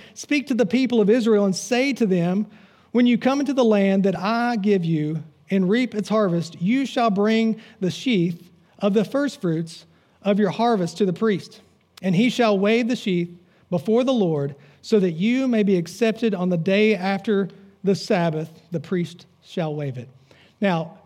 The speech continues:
if Jesus was crucified on Passover, and we're gonna have a first fruits offering a few days later, the day after the Sabbath, that's gonna be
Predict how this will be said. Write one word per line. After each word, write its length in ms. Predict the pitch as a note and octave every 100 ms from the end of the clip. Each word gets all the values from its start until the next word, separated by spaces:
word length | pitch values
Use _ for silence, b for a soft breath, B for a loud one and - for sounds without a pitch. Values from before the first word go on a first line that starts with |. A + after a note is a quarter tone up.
| _
if 160 | F3 C3+
Jesus 420 | F3 A#3 A#3+ -
was 320 | A#3+ A3 - - -
crucified 720 | B3+ B3+ - F3+ G#3 F#3+ F#3
on 200 | F3+ F#3
Passover, 680 | - A3+ A#3+ - F3 E3 E3+ B B B
and 160 | F3+ F#3
we're 140 | A#3+
gonna 180 | A#3+ G#3+
have 180 | G#3+ F#3+
a 160 | E3+ B
first 360 | - A#3+ A#3+ -
fruits 300 | B3 A3+ - -
offering 600 | G#3+ A#3+ A#3+ G3+ F3+ F3
a 120 | - E3+
few 200 | A3+ A3+
days 320 | G#3+ G#3 F3+
later, 380 | A3 A#3 G3+ F3
the 100 | F3+
day 260 | G3 G#3+
after 360 | G#3+ G#3 A#3+ G3
the 120 | E3+
Sabbath, 380 | E3 A#3+ A3+ F#3
that's 180 | G3+ G3+
gonna 160 | A3+
be 220 | G#3+ G3+